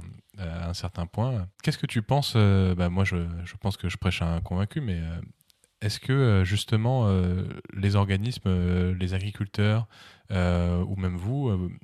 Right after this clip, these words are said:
qui, qui prônent les bonnes, les bonnes pratiques, ou alors qui, qui sont en train d'utiliser les bonnes pratiques, est-ce qu'ils ont vraiment besoin de communiquer ? Est-ce qu'il faut qu'ils vulgarisent, ou est-ce qu'il faut que ce soit réservé, euh, aux médias ? Euh, c'est quoi ton opinion là-dessus ?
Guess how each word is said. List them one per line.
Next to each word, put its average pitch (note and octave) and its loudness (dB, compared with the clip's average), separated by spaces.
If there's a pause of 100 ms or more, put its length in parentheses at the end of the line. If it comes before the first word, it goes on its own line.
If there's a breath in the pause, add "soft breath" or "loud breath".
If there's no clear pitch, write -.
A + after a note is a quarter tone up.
(220)
qui, F2+ -4
qui F2 -4
prônent G#2+ -4
les F#2 0
bonnes, F#2+ -2
les F2+ -4
bonnes F2+ -2
pratiques, - -8
ou G2+ -8
alors F2+ -6
qui, E2+ -8
qui - -10
sont - -8
en G#2 -4
train F#2+ -6
d'utiliser F#2 -4
les F2+ 0
bonnes F2 -4
pratiques, A2 -8
est-ce - -16
qu'ils A2+ -4
ont A2 4
vraiment G2+ 0
besoin G#2+ 2
de A2 -6
communiquer ? G2 -4
Est-ce A2+ -4
qu'il F#2 0
faut - -6
qu'ils A#2 -8
vulgarisent, G2+ 0
ou G2+ 2
est-ce F#2 0
qu'il G2+ 0
faut - -8
que - -12
ce - -12
soit G2 0
réservé, F#2+ -2
euh, G2 -2 (460 loud breath)
aux F#2+ -2
médias ? F#2 2
Euh, F#2 0
c'est F2+ -8
quoi A2 -4
ton F#2+ -2
opinion F2 -6
là-dessus ? F2 -6